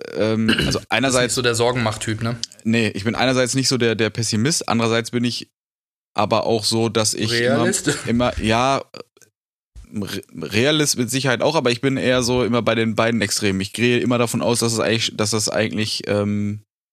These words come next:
Speaker 1: dass das ganz
Speaker 2: Immer
Speaker 1: gut
Speaker 2: noch
Speaker 1: verla-,
Speaker 2: schlimmer wird.
Speaker 1: <laughs> Genau,
Speaker 2: <laughs>
Speaker 1: ganz gut verlaufen kann, aber ich hab auch, äh, immer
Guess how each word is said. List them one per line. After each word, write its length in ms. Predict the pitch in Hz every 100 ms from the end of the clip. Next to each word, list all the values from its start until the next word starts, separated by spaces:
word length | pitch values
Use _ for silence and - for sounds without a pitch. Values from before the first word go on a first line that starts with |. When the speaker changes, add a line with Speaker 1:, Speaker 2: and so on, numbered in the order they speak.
| _ _ _ -
Speaker 1:
dass 160 | 117 -
das 140 | 107
ganz 180 | 113 127
Speaker 2:
Immer 120 | 120
Speaker 1:
gut 20 |
Speaker 2:
noch 40 | 110
Speaker 1:
verla-, 160 | 120
Speaker 2:
schlimmer 240 | 117 110 104
wird. 200 | 107 -
Speaker 1:
<laughs> 80 | 135 220
Genau, 220 | 127 - 202 190 -
Speaker 2:
<laughs> 240 | 180 -
Speaker 1:
ganz 200 | - 143
gut 160 | 160 175
verlaufen 420 | 143 135 170 175
kann, 280 | 185 185 190 -
aber 320 | 123 151 165
ich 160 | 139 151
hab 160 | -
auch, 240 | - 131 -
äh, 400 | - 131 131 120
immer 220 | 139